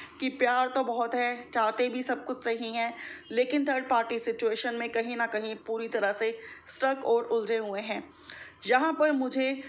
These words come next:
फ़ोर फ़ोर फ़ोर नंबर काफ़ी प्रोमिनेंट दिखाई देता है। आप में से कई लोगों के लिए फ़ोर डेज, फ़ोर वीक्स का टाइम प्रोमिनेंट हो सकता है,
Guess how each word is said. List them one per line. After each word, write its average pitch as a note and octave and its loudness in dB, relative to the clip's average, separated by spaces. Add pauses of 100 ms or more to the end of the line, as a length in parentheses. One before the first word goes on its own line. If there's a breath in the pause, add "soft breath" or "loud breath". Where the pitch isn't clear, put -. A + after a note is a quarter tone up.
(280 loud breath)
फ़ोर C#4+ 2
फ़ोर C#4 2
फ़ोर C#4 0
नंबर B3 -2
काफ़ी A#3+ 0
प्रोमिनेंट A3+ -2
दिखाई A3+ 0
देता A3 0
है। A#3 0 (420 loud breath)
आप B3+ 4
में C#4+ 2
से C#4+ -2
कई C4+ 2
लोगों B3 0
के B3 2
लिए A#3 0
फ़ोर A#3+ 0
डेज, A#3 0 (400 loud breath)
फ़ोर C4 4
वीक्स B3 -4
का C4 2
टाइम A#3+ 0
प्रोमिनेंट A#3 -2
हो A3 0
सकता A3 -2
है, A#3 -2